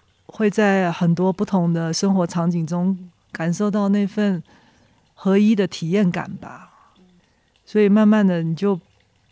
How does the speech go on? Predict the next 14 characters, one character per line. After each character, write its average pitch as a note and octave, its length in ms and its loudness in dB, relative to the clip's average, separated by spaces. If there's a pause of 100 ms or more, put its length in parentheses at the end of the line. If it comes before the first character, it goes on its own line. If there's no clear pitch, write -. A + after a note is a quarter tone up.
(200)
不 G3 100 -8
会 A#3+ 180 2
再 A3 220 0
去 G#3+ 160 -4
问 G#3+ 260 2
这 G#3+ 140 -2
个 F#3+ 60 0
问 F#3+ 320 4
题 - 300 -10
了。 - 340 -16 (1200)
因 A3 80 0
为 A3 80 4
好 F#3 180 0
像 G3+ 280 2